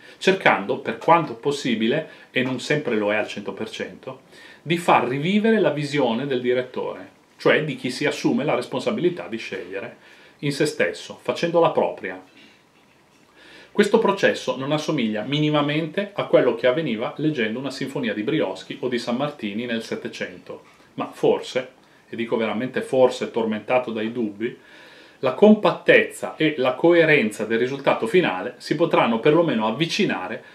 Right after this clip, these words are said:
a quella di un'esecuzione settecentesca. Sicuramente, e mi rendo conto che può sembrare un paradosso, ci guadagnerà il tasso di divertimento e anche il senso di libertà di chi suona e di chi ascolta.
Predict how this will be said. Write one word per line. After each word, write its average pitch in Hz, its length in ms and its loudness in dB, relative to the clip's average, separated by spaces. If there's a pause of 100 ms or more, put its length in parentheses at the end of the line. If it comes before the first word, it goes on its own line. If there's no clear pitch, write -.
(120)
a 175 120 2
quella 139 220 6
di 151 120 0
un'esecuzione 139 520 -4
settecentesca. 113 960 -6 (840)
Sicuramente, 156 840 6 (200)
e 143 120 -6
mi 151 120 4
rendo 170 220 2
conto 165 300 2
che 123 100 0
può 165 180 4
sembrare 156 360 4
un 113 80 -2
paradosso, 117 720 0 (640)
ci - 120 -4
guadagnerà 220 540 6
il 180 160 2
tasso 196 320 2
di 156 100 -4
divertimento 156 880 0
e 151 120 2
anche 214 260 4
il 156 100 2
senso 226 380 4
di 160 160 0
libertà 175 720 2
di 127 140 -12
chi 196 120 -2
suona 120 460 -2
e 147 80 -4
di 147 120 -6
chi 147 100 -2
ascolta. 95 680 -4